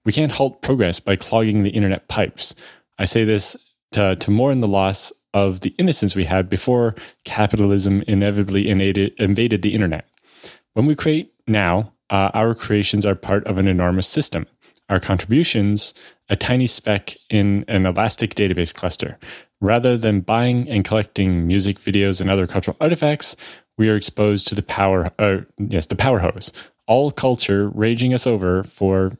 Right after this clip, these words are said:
twelve ninety-nine a month, or fifteen ninety-nine if you want it in H D. Uh, as long as we keep up our payments like good economic entities. When we stop paying,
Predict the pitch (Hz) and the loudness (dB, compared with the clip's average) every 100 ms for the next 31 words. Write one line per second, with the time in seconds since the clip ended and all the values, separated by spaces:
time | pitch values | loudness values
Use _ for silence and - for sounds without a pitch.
0 | _ - 107 101 104 101 95 98 92 85 | _ -8 0 0 2 2 2 2 0 -2
1 | _ - 277 92 85 - 196 107 95 85 | _ -8 0 0 0 0 0 0 0 0
2 | - - 87 - 101 92 - - - - | -4 -8 -10 -2 0 0 -2 -4 -4 -4
3 | - - _ _ - - - - 104 104 | -4 -6 _ _ -12 -12 -12 -2 0 2
4 | 120 101 117 123 110 113 - 123 117 107 | 2 2 2 2 2 0 0 0 0 0
5 | 101 - - 160 160 - - 107 104 - | 0 0 -2 0 0 -2 -2 -2 0 0
6 | 98 - 113 92 90 87 87 - 90 - | 0 0 -4 -2 0 2 0 -2 -2 -2
7 | - - - _ _ _ _ _ _ 110 | -2 -2 -4 _ _ _ _ _ _ 0
8 | 101 - 175 202 139 127 123 | 2 2 0 0 0 2 0